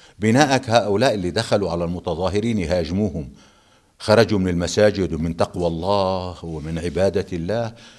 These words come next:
يوكو هذا جاي من خمارة، وهذا جاي ما بعرف منين، وذاك جاي مدري منين. يعني هؤلاء ما بينتموا لعقلية واحدة، بينتموا لعاطفة قبلية واحدة. نحن قبيلة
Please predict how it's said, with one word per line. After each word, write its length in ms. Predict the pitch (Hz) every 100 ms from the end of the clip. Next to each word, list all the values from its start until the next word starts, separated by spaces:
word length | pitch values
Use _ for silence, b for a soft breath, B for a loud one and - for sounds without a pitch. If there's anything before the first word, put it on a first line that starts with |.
| B 123
يوكو 280 | 139 143
هذا 240 | 143 160 131
جاي 240 | 113 123
من 160 | 104 95
خمارة، 760 | - 92 92 104 101 95 90
وهذا 400 | 90 90 101 95
جاي 280 | 85 95 90
ما 120 | 85
بعرف 340 | 82 85 85 -
منين، 460 | 87 101 98 95
وذاك 260 | 90 85 98
جاي 280 | 80 101 95
مدري 260 | 90 85
منين. 480 | 85 87 104 98 90 - B B B B B -
يعني 220 | 95 92 90
هؤلاء 560 | 104 98 101 127 - - - - _ -
ما 120 | 107
بينتموا 680 | 151 151 143 135 147 147 120
لعقلية 560 | 92 87 90 - 117 113
واحدة، 680 | 98 117 113 104 87 82 80 b b b
بينتموا 640 | 110 120 113 147 156 123
لعاطفة 680 | 104 92 127 151 139 - 98 -
قبلية 500 | 85 101 101 127 104
واحدة. 500 | 98 123 113 92 95
نحن 340 | 123 - 117
قبيلة 520 | 117 85 107 139 135